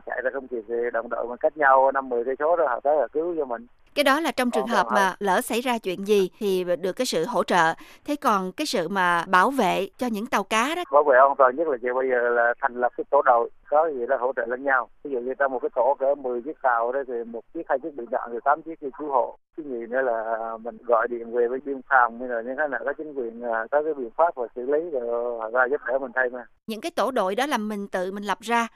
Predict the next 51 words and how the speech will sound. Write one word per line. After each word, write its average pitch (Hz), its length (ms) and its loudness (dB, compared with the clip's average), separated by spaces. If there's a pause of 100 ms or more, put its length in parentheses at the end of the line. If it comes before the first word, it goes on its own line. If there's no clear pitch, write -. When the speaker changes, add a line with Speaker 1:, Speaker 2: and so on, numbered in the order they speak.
(180)
Speaker 2:
rồi 220 120 -8
mình 202 140 -6
tương 240 180 -4
trợ 175 200 0
lẫn 185 180 -8
nhau 233 160 -4
phải 233 140 -10
không 240 120 -8
anh? 226 120 -8 (280)
Speaker 1:
Đúng 160 120 -4
rồi, 156 160 2
cái 123 120 0
tổ 143 120 4
đội 139 200 4
này 151 120 -4
mình 139 440 -8
lập 139 160 -2 (120)
ra, 151 360 2 (200)
nhưng 147 140 -6
mà 139 100 -2
trong 151 240 -2
đó 165 120 2
cái 185 160 0
sự 135 240 -4
kết 165 160 -4
hợp 143 160 0
của 151 80 -6
chính 180 180 -8
quyền 131 300 -2
nữa, 147 180 0 (100)
chính 156 140 -10
quyền 131 200 -6
họ 113 120 -6
hỗ 113 260 -8
trợ 117 240 -8
về 117 160 -8
những, 135 140 -16
những 123 140 -14
cái 147 100 -12
ngân 143 260 -6
sách, 175 140 -6
những 131 120 -10
cái 151 100 -8
gì 123 140 -10
đó, 139 180 -2
rồi 135 120 -4
mình 127 140 -8
thiếu 160 200 -4
thốn 170 220 2
thì 131 60 -2
hỗ 113 220 -2